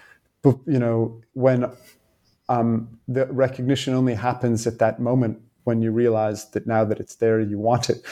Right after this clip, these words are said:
Um, but it, the, the, the goal is to kind of, I, I, I've ca-, I called that, uh, um,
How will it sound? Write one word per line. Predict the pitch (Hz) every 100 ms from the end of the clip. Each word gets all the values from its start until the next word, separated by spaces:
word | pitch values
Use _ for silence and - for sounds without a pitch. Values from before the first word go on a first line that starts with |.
| - - -
Um, | 120 120 123
but | 139 127
it, | 127
the, | 127
the, | 143 135 131
the | 127 131
goal | 143 143
is | 127 135
to |
kind | 127 123 120
of, | 107 - _
I, | 131 123 135 131
I, | 139 139
I've | 143 -
ca-, | -
I | 143
called | 143 180 190
that, | 165 143 - -
uh, | 143 131 -
um, | 123 117 113